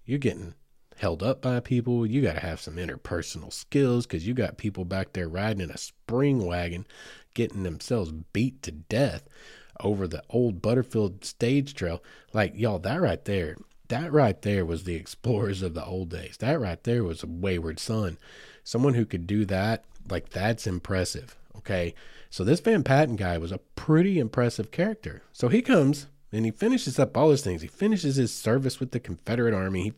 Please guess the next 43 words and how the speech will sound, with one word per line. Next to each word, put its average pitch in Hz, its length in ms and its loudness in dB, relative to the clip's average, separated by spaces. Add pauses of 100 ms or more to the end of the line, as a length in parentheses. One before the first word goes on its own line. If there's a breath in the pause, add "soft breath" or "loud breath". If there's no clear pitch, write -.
finishes 131 460 2 (260)
being 147 240 2
a - 20 -2
stagecoach 107 640 -2
driver, 90 400 -2
I 87 80 0
guess. 90 280 -2 (480 loud breath)
He's 156 160 -2
like, 143 120 -2 (100)
"I 196 40 0
wanna 226 240 4
build 104 420 0
something 185 420 2
of 127 140 2
a 135 40 8
resort. 123 580 2
We'll 123 140 -2
call 160 240 0
it 156 80 -2
the 147 80 0
Van 160 280 2
Patten 165 540 -2
Mountain 120 400 0
Camp." - 320 -6 (500 loud breath)
And 117 160 -2
he 165 140 2
gets 139 240 -4
this 143 180 -6
piece - 280 -2
of 98 100 -6
land 131 320 -2
and 92 100 -4
secures 147 480 0
it, 156 140 2
and - 100 -6
he 151 140 -4
builds 131 340 2
this 117 200 -2
big 107 380 0
rock 90 520 -2
work. 98 480 -4 (320)
You 120 100 2
know, 90 240 0